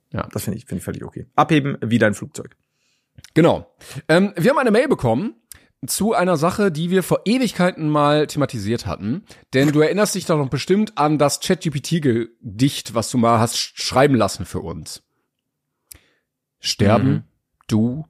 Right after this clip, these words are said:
Speaker 1: Gehirn, wir feucht.
Speaker 2: Ja.
Speaker 1: Oder jemand
Speaker 2: Warte mal, war das
Speaker 1: oder für
Speaker 2: irgendjemand?
Speaker 1: uns.
Speaker 2: Ja, ich glaub, ich war's nicht. Ja, ich, irgendwas.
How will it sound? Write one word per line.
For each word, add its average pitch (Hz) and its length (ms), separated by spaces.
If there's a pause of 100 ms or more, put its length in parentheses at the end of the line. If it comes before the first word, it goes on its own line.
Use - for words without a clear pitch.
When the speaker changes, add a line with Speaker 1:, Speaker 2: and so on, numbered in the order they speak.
(440)
Speaker 1:
Gehirn, 110 520 (580)
wir 98 260
feucht. - 520 (1400)
Speaker 2:
Ja. 180 840
Speaker 1:
Oder 123 160
jemand 139 240
Speaker 2:
Warte 165 100
mal, 147 160
war 151 140
das 160 220
Speaker 1:
oder 117 140
für - 120
Speaker 2:
irgendjemand? 196 320
Speaker 1:
uns. 120 40
Speaker 2:
Ja, 135 60
ich - 80
glaub, 170 140
ich - 140
war's 143 180
nicht. 135 260
Ja, 156 140
ich, - 160
irgendwas. 170 580